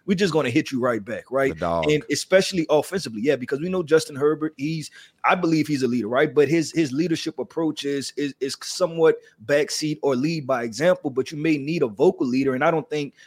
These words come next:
Speaker 1: Quentin Johnston is that type of guy either. Um, Keenan Allen, he'll get a little fiery, but that's not s-, necessarily, um, who he wants to be all the time. And then
Speaker 2: Sure.
Speaker 1: Mike Williams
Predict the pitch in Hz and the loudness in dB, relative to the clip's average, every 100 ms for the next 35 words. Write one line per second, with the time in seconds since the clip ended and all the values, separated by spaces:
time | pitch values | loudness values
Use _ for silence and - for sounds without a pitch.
0 | _ - 165 143 117 143 151 - 160 139 | _ 0 0 0 -2 -2 -2 -2 -2 -2
1 | 107 135 147 - 147 143 123 104 143 135 | -2 0 0 0 0 0 -2 0 2 2
2 | 139 151 151 151 - - 131 127 - 165 | 2 0 -2 -2 -10 -6 -4 -4 -6 -4
3 | 160 147 147 160 151 135 175 160 135 151 | -2 0 2 4 2 2 2 2 2 2
4 | 143 131 - 143 143 147 131 127 147 147 | 4 2 2 0 0 -2 -4 -4 -6 -4
5 | 147 - 131 147 135 - 147 139 131 123 | -6 -8 -6 -6 -6 -2 0 2 0 -2
6 | - - - 135 131 160 156 139 143 139 | -6 -6 -2 0 2 2 2 0 -4 -4
7 | - 113 139 131 131 117 104 151 151 143 | -6 -4 0 2 4 2 -2 -2 0 -2
8 | 135 127 135 135 151 175 156 143 - | -2 0 0 2 4 4 4 -2 -8